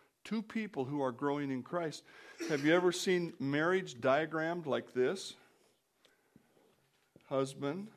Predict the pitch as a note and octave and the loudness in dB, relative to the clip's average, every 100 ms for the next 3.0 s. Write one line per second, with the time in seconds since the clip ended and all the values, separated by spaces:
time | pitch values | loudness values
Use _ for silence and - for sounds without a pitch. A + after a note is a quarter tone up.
0 | _ - _ _ _ A2 A2+ B2+ E3 G3 | _ -20 _ _ _ -4 0 0 0 -6
1 | - - _ _ _ _ _ _ _ _ | -14 -20 _ _ _ _ _ _ _ _
2 | _ - - C#3 C3 F3+ G3+ - - | _ -20 -6 -2 0 -2 -6 -12 -16